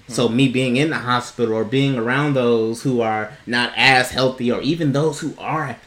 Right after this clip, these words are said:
Speaker 2: like, the healthiest, I think,
Speaker 1: Right.
Speaker 2: those moments where it's like, "Oh, snap,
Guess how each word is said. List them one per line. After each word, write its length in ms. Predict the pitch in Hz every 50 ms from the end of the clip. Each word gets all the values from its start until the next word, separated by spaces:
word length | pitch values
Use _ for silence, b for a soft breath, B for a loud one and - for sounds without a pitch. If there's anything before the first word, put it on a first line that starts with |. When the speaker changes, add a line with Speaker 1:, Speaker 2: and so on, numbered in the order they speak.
| _ -
Speaker 2:
like, 240 | - 98 - - 113
the 100 | 123 101
healthiest, 760 | - - 165 180 175 - - 147 165 226 269 240 - - 101
I 100 | 107 104
think, 360 | - - 101 101 95 85 - b b b b b -
Speaker 1:
Right. 320 | 95 101 104 101 95 95
Speaker 2:
those 280 | 131 139 139 135 127 -
moments 460 | 107 117 139 160 170 156 139 127 123
where 160 | 120 117 120 120
it's 220 | 117 117 117 -
like, 260 | 110 110 110 107 107 -
"Oh, 240 | - 123 147 147 120
snap, 520 | 104 - - 123 127 127 113 90 - -